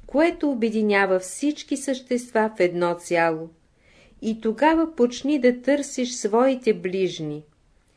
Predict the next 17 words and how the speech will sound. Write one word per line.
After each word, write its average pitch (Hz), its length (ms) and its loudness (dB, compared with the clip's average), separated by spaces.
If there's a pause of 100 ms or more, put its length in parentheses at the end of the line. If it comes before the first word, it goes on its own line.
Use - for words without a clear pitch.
(160)
Някой 202 400 -2
казва: 196 600 -2 (240)
"Дотегна 220 560 0
ми 254 200 -4
да 196 120 0
живея." 160 640 -2 (340)
Не. 214 460 -4 (960)
Вас 269 480 0
ви 285 220 -2
дотяга 240 720 2
да 190 180 -2
живеете 247 960 0 (180)
за 180 240 -4
себе 214 420 2
си. 160 380 -14 (600)
Самотен 277 720 0
живот. 151 600 -8